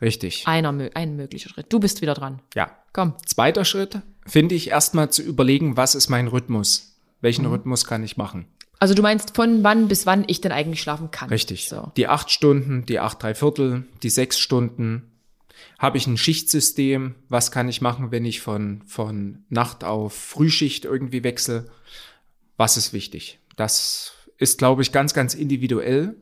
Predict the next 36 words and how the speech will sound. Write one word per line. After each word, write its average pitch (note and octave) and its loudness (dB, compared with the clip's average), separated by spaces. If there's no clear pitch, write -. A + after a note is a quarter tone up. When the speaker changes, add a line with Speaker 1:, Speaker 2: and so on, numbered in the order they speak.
Speaker 1:
Und C3+ -4
Speaker 2:
Mhm. A#2 -8
Speaker 1:
das B2 0
muss C#3 -2
ich C3+ -6
erstmal A#2 -4
begreifen, C3 -4
wie C3 -4
man B2+ -2
das A#2 -2
machen G2+ -8
kann. - -18
Speaker 2:
Heißt E3+ 2
das F#3+ -2
dann, F3 0
man E3+ -2
stellt E3 -2
sich E3+ -6
einen D#3 0
Schlafplan? A3 -2
Äh, E3 0
man D#3+ 0
erstellt F3 0
sich A3 -2
einen F3+ -2
Schlafplan? E3+ -6
Speaker 1:
Ja, B2 0
das A#2+ 2
hatte D#3 2
ich D#3+ -2
mit D#3 0
dem C#3+ -2
Patienten D3+ 0
auch C3+ -8
gemacht. B2 -4
Ähm, B2 -4